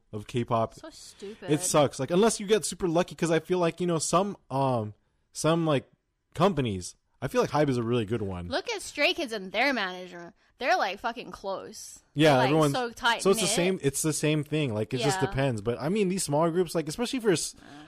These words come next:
Speaker 1: from a smaller company, even though I th-, isn't Z B one also through Mnet?
Speaker 2: Mnet, mm-hmm.
Speaker 1: But then you said Wake One, right?
Speaker 2: Yeah.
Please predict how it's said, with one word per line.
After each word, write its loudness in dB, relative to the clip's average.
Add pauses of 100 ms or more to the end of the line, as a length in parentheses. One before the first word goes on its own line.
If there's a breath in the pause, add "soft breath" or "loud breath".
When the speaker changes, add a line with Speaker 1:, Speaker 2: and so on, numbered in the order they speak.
(120 loud breath)
Speaker 1:
from 0
a 4
smaller 4
company, -2 (180)
even -2
though 6
I 4
th-, -2
isn't 0
Z 0
B 0
one 2
also 0
through 0
Mnet? -2
Speaker 2:
Mnet, 2
mm-hmm. -12
Speaker 1:
But -2
then 6
you -2
said 2
Wake 2
One, 0
right? 0
Speaker 2:
Yeah. 0